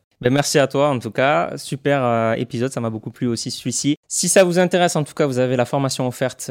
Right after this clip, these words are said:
dans, euh, la description, le premier lien. Je vous dis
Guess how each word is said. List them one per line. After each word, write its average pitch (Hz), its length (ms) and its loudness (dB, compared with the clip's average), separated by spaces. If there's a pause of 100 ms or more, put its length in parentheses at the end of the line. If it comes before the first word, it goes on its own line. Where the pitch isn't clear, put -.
(140)
dans, 131 440 -2
euh, 110 460 -2
la 135 160 2
description, 147 600 -4
le 143 260 2
premier 147 340 -2
lien. 123 320 -2 (160)
Je 123 160 -8
vous 160 220 2
dis 151 320 -2